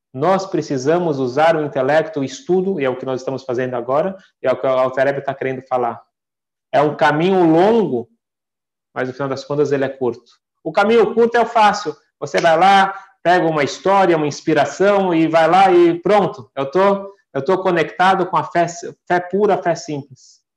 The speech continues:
Lindo, maravilhoso. Mas esse é o caminho curto, que eventualmente ele pode ir por água abaixo. Não é que vai por água abaixo, mas você pode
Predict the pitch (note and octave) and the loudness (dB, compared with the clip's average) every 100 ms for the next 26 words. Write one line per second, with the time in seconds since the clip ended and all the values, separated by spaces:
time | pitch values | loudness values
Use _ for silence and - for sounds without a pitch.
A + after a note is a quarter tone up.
0 | - F#3+ A#3 D#3 D3 E3 F3 F#3 D#3+ B2 | -2 2 2 2 2 2 2 4 2 0
1 | - - _ _ _ _ _ _ _ _ | -8 -20 _ _ _ _ _ _ _ _
2 | _ _ _ _ _ C3 C3 B2+ - - | _ _ _ _ _ -6 -4 -4 -10 -20
3 | - _ _ _ _ _ _ _ _ _ | -20 _ _ _ _ _ _ _ _ _
4 | _ C3+ C#3 C3 C3 C3+ C3 - D3+ - | _ -12 -12 -8 -6 -6 -8 -4 -6 -6
5 | _ _ _ _ _ _ _ _ C3 B2+ | _ _ _ _ _ _ _ _ -6 -6
6 | B2+ B2+ A#2+ B2+ C3+ B2 - A#2+ A#2 C3 | -6 -6 -6 -8 -8 -8 -6 -6 -6 -12
7 | C3 _ _ _ - B2+ B2+ B2 A#2+ A#2+ | -16 _ _ _ -8 -8 -6 -6 -4 -6
8 | A2+ G#2+ - - G3+ A3 F#3+ D3 C#3+ C#3+ | -8 -12 -14 -8 -6 -2 -2 0 -2 0
9 | C3 B2+ B2 A#2 - C3 C3+ C#3 C#3 C#3 | 0 0 -2 -4 -4 -8 -6 -6 -6 -8
10 | C3+ C#3+ | -6 -10